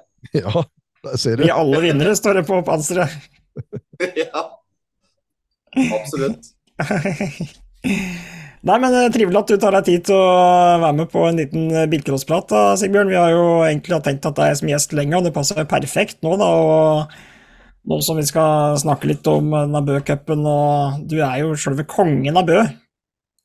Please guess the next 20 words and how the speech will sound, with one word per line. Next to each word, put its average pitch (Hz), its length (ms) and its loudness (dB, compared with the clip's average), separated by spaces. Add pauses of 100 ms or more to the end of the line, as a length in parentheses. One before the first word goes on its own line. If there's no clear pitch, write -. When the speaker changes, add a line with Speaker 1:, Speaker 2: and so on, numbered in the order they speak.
(220)
Speaker 2:
Er 127 200 -2
det 180 80 2
egentlig 170 280 -2
noen 151 360 -4
som 180 160 -6
du 180 80 -8
tror, 151 160 -2 (560)
finnes 185 400 0
det 262 120 0
noen 208 280 2
i 190 40 2
verden 226 480 0
som 226 160 -4
kunne 220 160 2
kjørt 156 240 0
fra 202 120 0
deg 185 160 2
rundt, 190 280 -4
eh, 180 440 2
rallebanen? 175 480 0